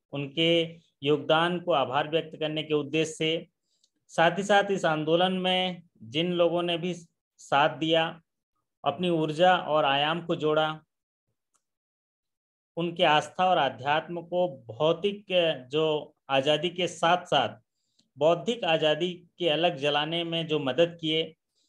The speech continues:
उसके लिए आज़ादी का जो ये पचहत्तरवां वर्षगांठ मना रहे हैं पूरा देश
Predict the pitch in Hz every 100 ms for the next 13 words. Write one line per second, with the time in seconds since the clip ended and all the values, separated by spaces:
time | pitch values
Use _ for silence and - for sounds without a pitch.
0 | _ _ _ - 175 175 226 214 175 175
1 | 185 180 - 147 147 151 165 180 170 160
2 | 156 160 160 165 135 156 135 151 160 160
3 | 139 139 131 143 147 135 - _ _ 123
4 | 139 147 143 151 143 143 - 131 120 131
5 | 156 160